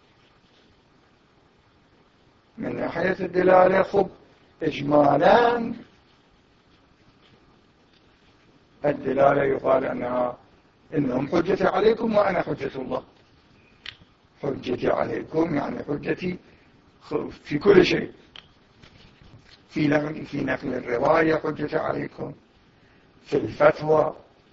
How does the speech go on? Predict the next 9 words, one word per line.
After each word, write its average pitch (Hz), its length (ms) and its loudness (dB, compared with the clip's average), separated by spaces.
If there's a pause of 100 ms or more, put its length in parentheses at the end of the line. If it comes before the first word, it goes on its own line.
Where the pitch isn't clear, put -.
يعني 113 280 -6
يدل 110 300 -6
على 113 420 -4 (580)
حجة 123 320 -10
خبر 113 380 -10 (460)
الثقة، - 440 -12 (1040)
يدل 131 380 -4
على 127 500 -2 (1600)
حجية 123 500 -6